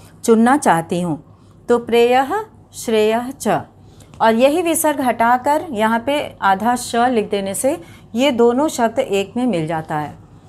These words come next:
तो यहाँ पे श्रेयश्च हो जाएगा। और अब है घ वाला प्रश्न, और उसमें दिया हुआ है, अहम कुत्र सदा दृश्ये, मैं कहाँ हमेशा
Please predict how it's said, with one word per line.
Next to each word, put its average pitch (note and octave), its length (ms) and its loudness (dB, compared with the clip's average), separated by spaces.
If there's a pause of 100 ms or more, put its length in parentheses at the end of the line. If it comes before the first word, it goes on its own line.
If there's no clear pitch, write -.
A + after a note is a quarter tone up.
(260)
तो F4+ 240 4
यहाँ A3+ 280 0
पे D4 260 -2
श्रेयश्च A3 720 0
हो F#3 200 -4
जाएगा। D3+ 420 -2 (680)
और G#3 160 6
अब D#4 320 2
है E4 240 0
घ G#3+ 160 -4
वाला C#4+ 360 4
प्रश्न, C#4+ 500 -4 (480)
और G3+ 260 2
उसमें C4+ 800 0
दिया A#3+ 180 4
हुआ C#4 200 6
है, D4+ 140 2
अहम C#4+ 400 -2
कुत्र F4+ 460 -4
सदा - 440 0
दृश्ये, F3 580 -2 (1080)
मैं D4+ 300 2
कहाँ C4+ 380 2
हमेशा C4 580 0